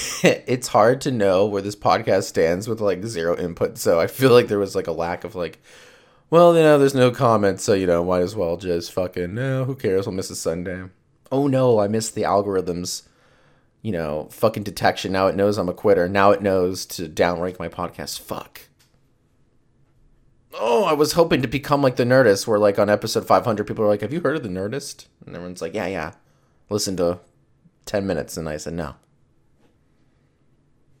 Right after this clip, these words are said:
Actually, I think Chris Hardwick has a different podcast now. It's called Idiot. I think I listened to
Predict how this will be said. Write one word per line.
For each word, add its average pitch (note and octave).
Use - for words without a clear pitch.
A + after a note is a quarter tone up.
Actually, A#2+
I -
think D#3+
Chris -
Hardwick F2
has G2
a E2
different -
podcast D#2+
now. E2+
It's D#2+
called E2
Idiot. E2+
I -
think G2
I F2
listened F#2+
to G2